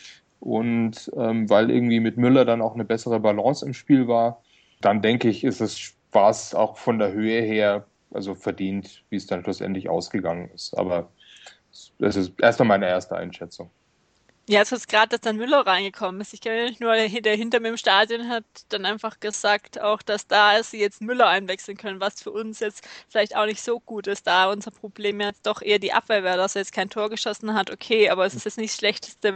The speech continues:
Speaker 2: wenn ihr da einen Müller einwechseln könnt, was jetzt aber vielleicht, vielleicht für euch eher ein Nachteil ist, da er ja, ähm, jetzt wieder in der Champions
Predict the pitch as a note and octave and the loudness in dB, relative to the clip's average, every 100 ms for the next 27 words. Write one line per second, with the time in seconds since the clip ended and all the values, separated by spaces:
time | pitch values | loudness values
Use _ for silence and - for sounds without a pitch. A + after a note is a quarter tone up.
0 | F3 G3 F#3+ - - - - G3 G3+ G#3+ | -2 -6 -6 -6 -18 -14 2 4 4 2
1 | A#3 G3 - F#3+ G3 G3 - G3+ A3+ G3+ | 4 4 4 2 -2 -8 -8 -14 -10 -10
2 | - G#3 G#3+ G3+ G3+ F#3+ - G3+ G3 G3+ | -2 -2 -2 -4 -6 -6 -6 0 0 -2
3 | - G#3 - G#3 F3+ G3+ - G3+ F#3 F#3+ | -6 -6 -6 -6 -4 -4 0 0 0 0
4 | F#3 - - G3 F3+ G#3 - - - G3 | 0 0 0 0 0 -4 -4 -8 -2 0
5 | G3 F#3+ G3 G3 F#3 G3+ G3 F#3+ F#3+ F#3+ | 2 0 0 -2 -2 -2 -4 -6 -12 -12
6 | F#3+ F#3 F#3 G3 - G#3 G#3 F#3 F#3 - | -14 -14 -8 -8 -6 -8 -6 -6 -6 -6
7 | G3+ G3 F#3+ | -4 -4 -8